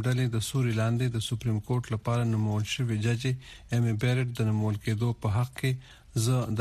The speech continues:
هغې سره یم په نامه هم یو احتجاج شوی دی. د امریکا سینټ کې به د ریپبلیکن ډلې ګوند غړي روانه اونۍ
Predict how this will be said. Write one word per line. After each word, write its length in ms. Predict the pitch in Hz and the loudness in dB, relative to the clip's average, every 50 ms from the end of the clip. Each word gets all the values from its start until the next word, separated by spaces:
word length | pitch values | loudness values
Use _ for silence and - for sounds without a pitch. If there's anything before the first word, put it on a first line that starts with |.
| 107 110 | 2 2
هغې 220 | 113 110 117 120 117 - - | 2 2 2 0 0 0 0
سره 200 | 113 113 120 123 127 | 0 2 2 2 2
یم 120 | 131 131 127 - - - - - | 0 0 -4 -8 -18 -20 -10 -2
په 160 | - 117 110 | 0 2 2
نامه 260 | 110 110 110 113 117 113 107 | 4 2 2 2 2 2 2
هم 120 | 127 120 113 110 110 | 2 2 2 2 2
یو 140 | 110 110 107 | 2 0 0
احتجاج 500 | 95 - 120 107 107 113 107 107 - - | -2 -2 -2 0 0 0 0 0 0 -2
شوی 240 | 117 107 107 107 104 107 | 0 0 0 0 0 0
دی. 80 | 107 104 - - - - - - - - - - - - - - | -2 -2 -4 -10 -20 -20 -20 -20 -20 -20 -20 -20 -18 -16 -8 -2
د 40 | 120 110 107 | 0 0 2
امریکا 280 | 107 110 107 - - 117 117 - | 2 0 0 0 0 0 0 0
سینټ 280 | - 110 110 117 113 - - | 0 0 0 0 0 -2 -2
کې 80 | - 117 110 | -2 0 0
به 60 | 123 117 110 | 0 -2 0
د 100 | 113 104 107 | -2 -2 -2
ریپبلیکن 520 | 113 123 120 120 123 120 117 - - 110 107 101 | 0 0 -2 0 0 -2 -2 -2 -2 0 0 0
ډلې 200 | 107 101 101 101 98 117 | 0 0 0 -2 0 0
ګوند 200 | 120 120 120 127 127 - - - - - - - - - - - - - - - 107 | 0 2 2 0 -2 -6 -16 -20 -20 -20 -20 -20 -20 -20 -20 -20 -20 -12 -6 -2 0
غړي 240 | 113 127 120 117 127 131 - - - - 120 | 2 2 2 2 0 -2 -4 -8 -2 0 2
روانه 320 | 117 120 127 131 123 113 | 2 4 2 2 2 2
اونۍ 300 | 107 110 110 113 120 127 | 2 2 2 2 2 0